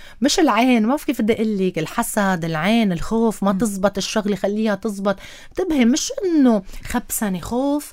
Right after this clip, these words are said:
Speaker 2: صحيح.
Speaker 1: من الشر.
Speaker 2: مم.
Speaker 1: يعني أم-، لما أنت تكوني طيبة، إنه
Speaker 2: مم.
Speaker 1: بدك تحمي حالك. فأنا ما خبرت.
Speaker 2: مم.
Speaker 1: خلص، أنا أخدت قرار.
Speaker 2: مم.
Speaker 1: لأنه أنا كمان صار شي ما عجبني. أم،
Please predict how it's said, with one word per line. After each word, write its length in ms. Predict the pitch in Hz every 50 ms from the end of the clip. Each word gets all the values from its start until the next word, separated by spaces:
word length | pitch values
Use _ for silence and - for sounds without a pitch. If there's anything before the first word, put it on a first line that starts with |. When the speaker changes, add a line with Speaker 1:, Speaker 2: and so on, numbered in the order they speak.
| - - -
Speaker 2:
صحيح. 340 | - 240 208 208 220 214 214
Speaker 1:
من 180 | 202 196 196
الشر. 480 | 190 180 - - 262 277 262 208 - - - _ _ _ -
Speaker 2:
مم. 160 | 202 196 175 - - -
Speaker 1:
يعني 260 | 185 180 180 185 -
أم-، 120 | 240 233 -
لما 260 | 226 226 214 214 220
أنت 160 | - 294 - 285
تكوني 400 | - - - 262 277 262 240 214
طيبة، 640 | - 233 233 240 226 214 170 185 180 175 180 202
إنه 240 | 214 - 202 202 208
Speaker 2:
مم. 60 | 196
Speaker 1:
بدك 140 | 240 254 -
تحمي 400 | - - 285 - - - 220 208
حالك. 440 | 180 - 208 196 180 160 147 160 -
فأنا 260 | - - - 339 330
ما 100 | 254 269
خبرت. 680 | 262 - 254 190 165 160 196 185 165 147 - _ - _ -
Speaker 2:
مم. 140 | 202 180 160 - - - _ _
Speaker 1:
خلص، 400 | - - 427 370 240 226 - -
أنا 240 | - 339 294 247
أخدت 300 | 214 - - 277 - _
قرار. 460 | - 196 196 185 175 160 151 - - _ _ _
Speaker 2:
مم. 160 | - 214 202 285
Speaker 1:
لأنه 420 | 339 381 359 339 311 294 285 302
أنا 140 | 294 262 247
كمان 460 | - - 214 196 180 170 196 247 269
صار 220 | - - 247 254
شي 280 | 233 - - - 240 262
ما 120 | 277 269
عجبني. 640 | 240 196 180 180 - 175 160 165 160 165 196 262 - - - - - - - - - - - - - -
أم، 460 | 220 214 208 202 202 220 233 -